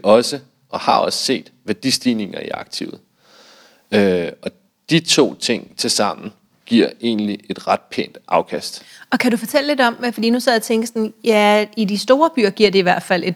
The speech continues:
Speaker 2: et positivt, øh, forventet afkast måske. Øh, øh, der vil vel også være steder i landet, hvor at, at folk oplever, at deres huse ikke nødvendigvis stiger så meget i værdi, at det er,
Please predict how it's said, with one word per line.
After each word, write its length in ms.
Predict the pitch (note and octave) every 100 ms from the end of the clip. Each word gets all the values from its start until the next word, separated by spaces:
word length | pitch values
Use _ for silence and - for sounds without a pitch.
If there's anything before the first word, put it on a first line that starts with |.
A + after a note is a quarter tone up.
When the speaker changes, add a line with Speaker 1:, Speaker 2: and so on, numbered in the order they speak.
| -
Speaker 2:
et 120 | F#3 - -
positivt, 800 | - F#3+ F3 F#3 - F#3 - -
øh, 180 | G3 F3+
forventet 520 | - F3+ F3+ F3 G3
afkast 500 | - E3+ E3+ F#3+ -
måske. 500 | F#3 G3 F#3 F#3 F3+ E3 F3+
Øh, 200 | F#3 F3+
øh, 60 | F3 - - _ _ - -
der 100 | G3+
vil 200 | F#3 F3+
vel 120 | F3+
også 160 | F#3+ A3+
være 120 | A#3
steder 240 | - G#3+ G3+
i 60 |
landet, 320 | G3 F3+ G3+
hvor 180 | F#3+ F#3
at, 200 | F#3+ - -
at 160 | F#3
folk 300 | - F#3+ -
oplever, 400 | F#3 F3 F#3 F3+
at 160 | F3+ F3+ - _
deres 180 | F3 F3
huse 380 | - G3 G3 -
ikke 260 | - G3+ G3+
nødvendigvis 400 | A3 F#3+ F3+ F#3+
stiger 400 | - G#3+ - F#3+
så 160 | F#3+ F#3+
meget 280 | E3+ F3 F3+
i 20 |
værdi, 300 | F3 F#3+ -
at 140 | F3
det 200 | F#3 F3+
er, 140 | F3